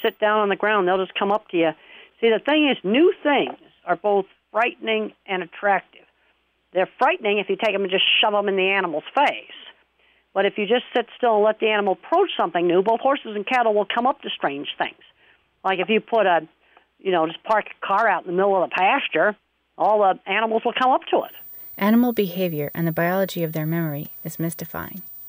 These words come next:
Speaker 2: Just think of butterflies. Grandin is credited for providing insight to these mysteries. She says animals are very specific in how they remember things.
Speaker 1: And in my book, Animals in Translation, I talk about, you know, visual fear memories.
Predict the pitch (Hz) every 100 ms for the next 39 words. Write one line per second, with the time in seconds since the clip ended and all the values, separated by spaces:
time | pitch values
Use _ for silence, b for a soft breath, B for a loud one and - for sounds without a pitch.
0 | - - 190 185 170 160 160 165 165 165
1 | - - - - - - B B B B
2 | - 202 220 220 160 - 160 - 165 160
3 | 156 - 160 170 170 165 160 - 214 -
4 | 165 - 160 151 165 196 185 - - -
5 | - - - - - - - 262 - 185
6 | 196 175 147 - - 160 165 190 190 170
7 | - 160 165 - - - 160 151 - 151
8 | 160 170 175 160 - 160 - - - -
9 | _ _ 370 262 175 170 202 196 - 190
10 | 180 175 165 165 - 170 139 - 240 320
11 | - - - _ b b b b - 196
12 | - 190 - 180 170 165 190 170 151 160
13 | 202 - 165 156 - - _ _ 254 277
14 | 208 113